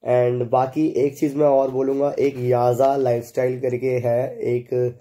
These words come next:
Instagram पे हैंडल, you can check out them and their tea products। तो उसमें क्या क्या है कि, अ, एक तो उन्होंने बहुत ज़्यादा help करी, help करी थी, because they, they are, अ, my neighbors in that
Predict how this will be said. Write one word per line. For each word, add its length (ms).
Instagram 520
पे 60
हैंडल, 380
you 160
can 320
check 200
out 240
them 200
and 320
their 280
tea 480
products। 400
तो 120
उसमें 380
क्या 160
क्या 180
है 340
कि, 520
अ, 320
एक 160
तो 60
उन्होंने 200
बहुत 240
ज़्यादा 180
help 180
करी, 220
help 280
करी 200
थी, 240
because 240
they, 360
they 220
are, 360
अ, 140
my 240
neighbors 440
in 100
that 760